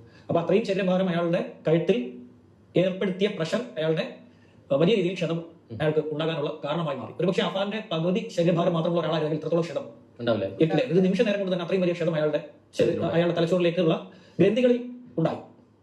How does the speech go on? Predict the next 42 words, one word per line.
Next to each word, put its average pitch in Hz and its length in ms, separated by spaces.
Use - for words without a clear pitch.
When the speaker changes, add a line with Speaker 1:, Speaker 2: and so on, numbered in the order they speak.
Speaker 1:
അതാണ് 175 140
അത് 180 240
വളരെ 175 200
വലിയൊരു 185 220
സ്ട്രെസ് 180 260
ഈ 185 140
ഭാഗത്ത് 160 320
ഉണ്ടായി. 139 420
അതുകൊണ്ടാണ് 170 300
ലോക്ക് 170 140
ഇത്രയും 175 280
കറക്റ്റായി 175 300
വീഴാൻ, 151 280
ആ 156 40
ലോക്ക് 180 220
കറക്റ്റായി 190 280
വീഴുകയും 180 240
ചെയ്തു, 180 180
അത് 170 220
നല്ല 160 140
രീതിയിൽ 170 200
മുറുകുകയും 151 300
ചെയ്തു. 123 160
അപ്പൊ - 140
കഴിഞ്ഞ 202 220
ദിവസം 233 260
അവിടെ, 208 340
ആ, 160 280
ദേ 190 80
ഈ 190 240
പറയുന്ന 190 220
അഫാന്റെ, 196 600
ആ, 160 80
ജയിൽ 196 200
സൂപ്രണ്ട്, 175 260
പൂജപ്പുര 185 260
ജയിൽ 185 140
സൂപ്രണ്ട് 180 260
എസ് 185 100
സജീവ് 180 300
ഈ 165 160
മെഡിക്കൽ 190 340